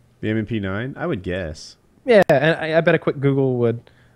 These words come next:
Speaker 2: would let you know. Like,
Speaker 1: Yeah.
Speaker 2: M and P underwater firing, you're either gonna see a guy losing a hand or, like, "Yeah, it works fine," and you'll know. <laughs> Like,
Speaker 1: I, uh, I feel like Iraq Veteran knows a lot of that sort of ran-, like, like you do. Like, he's tried
Speaker 2: They've
Speaker 1: some stuff.
Speaker 2: they've, uh, some of their,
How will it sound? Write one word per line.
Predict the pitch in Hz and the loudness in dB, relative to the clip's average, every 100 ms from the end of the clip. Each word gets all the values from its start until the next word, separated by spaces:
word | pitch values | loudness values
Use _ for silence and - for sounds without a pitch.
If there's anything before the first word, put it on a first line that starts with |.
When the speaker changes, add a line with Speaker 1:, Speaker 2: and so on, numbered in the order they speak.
| _ | _
Speaker 2:
would | 127 127 | 0 4
let | 135 120 | 4 4
you | 123 | 2
know. | 123 120 131 | 2 4 4
Like, | 135 | 4
Speaker 1:
Yeah. | 135 | 4
Speaker 2:
M | 143 | 4
and | 127 | 2
P | 151 135 | 2 2
underwater | 131 143 139 131 131 | 4 6 6 6 4
firing, | 127 139 127 131 135 | 4 4 4 2 2
you're | 143 | 4
either | 147 147 | 4 4
gonna | 139 | 2
see | 139 160 | 2 2
a | 139 | 4
guy | 135 131 127 | 4 4 2
losing | 131 135 135 | 2 2 2
a | 123 | 0
hand | 139 160 196 214 | 2 4 4 2
or, | 143 135 | 4 6
like, | 139 147 247 | 6 4 4
"Yeah, | 302 | 4
it | 247 | 4
works | 220 - | 0 -2
fine," | - 240 220 175 | 0 4 4 2
and | 139 | 0
you'll | 135 | -2
know. | 131 139 120 - | 0 -2 -2 -8
<laughs> | - - - | -20 -20 -2
Like, | 175 - 156 - - - _ _ _ - - - _ _ _ - | -2 -2 -6 -8 -12 -12 _ _ _ -20 -20 -20 _ _ _ -8
Speaker 1:
I, | 87 | -4
uh, | 98 95 85 | -2 -4 -6
I | 110 | -6
feel | 151 | 2
like | 165 | 4
Iraq | 131 98 104 104 | 4 4 0 -2
Veteran | 101 - 85 | -4 -4 -8
knows | 78 82 | -6 -8
a | 80 | -8
lot | 78 80 | -8 -8
of | 80 | -8
that | 80 - _ _ | -8 -10 _ _
sort | - - 87 | -18 -8 -8
of | 80 78 | -8 -10
ran-, | 80 80 - | -10 -10 -8
like, | 90 - | -10 -2
like | 113 104 | -2 -2
you | 110 110 | -2 -2
do. | 98 78 | -2 -6
Like, | 71 80 | -6 -8
he's | - 107 | -8 -10
tried | - 101 | -4 0
Speaker 2:
They've | 143 170 | 0 0
Speaker 1:
some | 85 | -4
stuff. | - - 87 73 - - _ | -12 -8 -8 -8 -14 -20 _
Speaker 2:
they've, | 123 170 190 185 | 0 4 6 4
uh, | 165 160 156 143 | 6 6 6 4
some | 135 170 175 | 0 -2 0
of | |
their, | 185 175 | 2 2